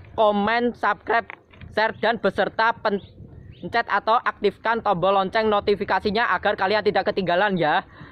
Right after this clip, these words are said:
Sekali lagi yuk, jangan lupa ramaikan atau saling support channel kami ini ya, agar channel kami ini bisa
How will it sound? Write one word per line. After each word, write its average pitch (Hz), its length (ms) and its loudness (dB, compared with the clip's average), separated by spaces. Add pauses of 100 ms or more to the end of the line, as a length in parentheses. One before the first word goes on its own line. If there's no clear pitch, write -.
(500)
Sekali 202 320 0
lagi 214 320 0
yuk, 247 560 0
jangan 202 240 0
lupa 220 480 2
ramaikan 226 1040 -2
atau - 240 0
saling 220 240 0
support 233 480 -2
channel 208 320 0
kami 202 400 0
ini 208 320 2
ya, 208 160 2 (320)
agar 220 400 -2
channel 208 320 0
kami 202 320 0
ini 214 240 2
bisa 208 560 -2